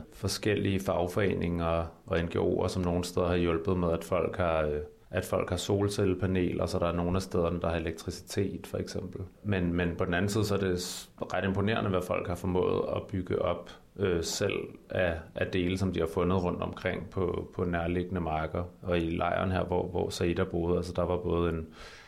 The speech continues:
øh, en lille kirke, øh, og en, en lille bar, øh, som, øh, manden, øh, Arto, som hun boede sammen med,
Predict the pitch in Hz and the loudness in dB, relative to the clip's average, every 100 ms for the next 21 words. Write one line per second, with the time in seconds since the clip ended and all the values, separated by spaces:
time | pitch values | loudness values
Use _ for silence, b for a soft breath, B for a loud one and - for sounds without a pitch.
0 | B - - 95 87 85 87 87 90 98 | B -12 0 2 4 2 2 0 2 0
1 | - 107 104 107 127 127 - - - 87 | 0 2 4 4 2 0 -6 -8 0 2
2 | 82 80 82 82 82 78 82 80 82 80 | 4 2 -2 -4 -6 -4 0 2 2 -2
3 | 78 B B B - - 87 82 - 87 | -6 B B B -10 -4 -2 -2 -2 0
4 | 95 95 101 95 90 - 90 101 - - | 2 2 2 0 0 0 -4 -8 -10 -2
5 | 98 90 85 85 85 92 82 82 82 82 | 0 2 2 -2 -4 -2 -2 -2 -4 -4
6 | 85 - 90 87 85 90 82 - 85 85 | -8 -4 -2 -2 -2 -4 -2 -2 -2 -4
7 | - 104 101 90 87 85 85 87 92 87 | -2 -4 -2 -2 -4 -2 -2 -2 -2 -4
8 | 90 87 82 80 | -2 -2 0 0